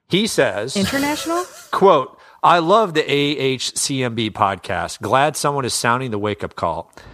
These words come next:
Speaker 1: And then he goes on to ask for, uh, he, he wants to have a chat about making the case for social media <clears throat> because he's still finding in his association that there are, uh, organizations where the C E O is, uh,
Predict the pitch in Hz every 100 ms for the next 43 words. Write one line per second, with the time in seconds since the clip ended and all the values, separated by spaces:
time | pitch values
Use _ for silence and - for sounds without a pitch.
0 | - 127 139 160 156 135 139 135 139 117
1 | 117 - - 110 104 104 101 95 - 95
2 | 92 90 90 90 113 107 107 117 110 110
3 | 98 107 98 - - 220 147 139 101 110
4 | 101 104 - - - - 117 127 123 113
5 | 113 107 - 98 107 101 104 95 92 92
6 | 90 - - 107 95 104 104 92 98 -
7 | 107 101 104 98 95 92 95 101 90 87
8 | 95 - 90 92 - 90 87 _ - -
9 | _ 101 104 110 101 95 92 92 95 -
10 | 95 90 107 107 92 98 - 110 95 92
11 | - 101 92 90 87 85 85 80 - -
12 | _ _ _ _ _ _ 90 85 82